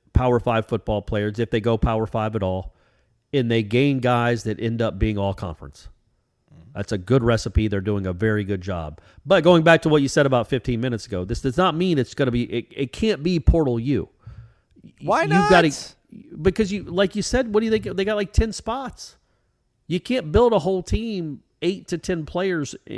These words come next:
Speaker 1: incoming.
Speaker 2: If they're special, though, man, if they're, if
Speaker 1: Oh,
Speaker 2: you
Speaker 1: no, I, you get the special guys. You're gonna be, you, you can be Alabama, where you get Jameson Williams and the kid from Georgia Tech to be your running back or a great quarterback.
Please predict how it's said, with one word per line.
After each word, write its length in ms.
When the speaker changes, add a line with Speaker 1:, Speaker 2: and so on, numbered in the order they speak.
Speaker 1:
incoming. 460
Speaker 2:
If 40
they're 140
special, 680
though, 180
man, 120
if 140
they're, 420
if 240
Speaker 1:
Oh, 220
Speaker 2:
you 60
Speaker 1:
no, 280
I, 100
you 300
get 320
the 100
special 380
guys. 420
You're 100
gonna 220
be, 140
you, 300
you 280
can 180
be 200
Alabama, 800
where 140
you 80
get 140
Jameson 460
Williams 360
and 120
the 80
kid 200
from 160
Georgia 280
Tech 260
to 60
be 120
your 120
running 280
back 260
or 240
a 60
great 260
quarterback. 520